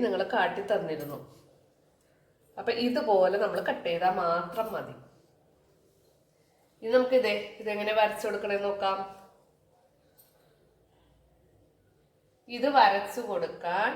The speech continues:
ദേ ഇവിടുന്ന് തുടങ്ങിക്കഴിഞ്ഞാ ദേ ഇങ്ങനെ വളച്ച്, ഇതുപോലെ വളച്ച്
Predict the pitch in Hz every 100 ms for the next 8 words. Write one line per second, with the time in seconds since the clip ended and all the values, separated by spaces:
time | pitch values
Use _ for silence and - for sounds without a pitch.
0 | - 175 175 175 - - - _ _ -
1 | 233 233 247 262 254 226 226 214 180 151
2 | 156 185 170 - - - - _ _ _
3 | _ 220 233 226 220 214 208 196 180 170
4 | 165 165 156 156 - - - 175 180 226
5 | - - - _ _ _ _ _ _ _
6 | _ _ _ _ _ _ _ _ _ _
7 | _ 202 196 185 185 170 151 147 139 135
8 | 135 131 127 - 185